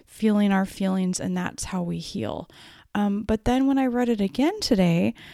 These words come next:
I kind of saw it in a different way. And the two words that really stuck out to me were legitimate suffering.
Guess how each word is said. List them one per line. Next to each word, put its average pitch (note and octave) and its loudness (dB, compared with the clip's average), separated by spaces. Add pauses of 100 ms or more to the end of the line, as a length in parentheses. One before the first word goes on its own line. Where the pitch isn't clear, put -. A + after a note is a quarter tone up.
(300)
I G#3 4
kind B3+ 2
of D#4+ 2
saw A#3 0
it C4 2
in B3 4
a A#3 4
different G3+ -2
way. A#3+ 2
And F#3+ 2
the G3+ 0
two B3+ 0
words B3+ 2
that - 0 (340)
really C4 6
stuck - 2
out A#3 2
to - 4
me G3+ 8
were F#3 4 (380)
legitimate G3+ 4 (460)
suffering. - 0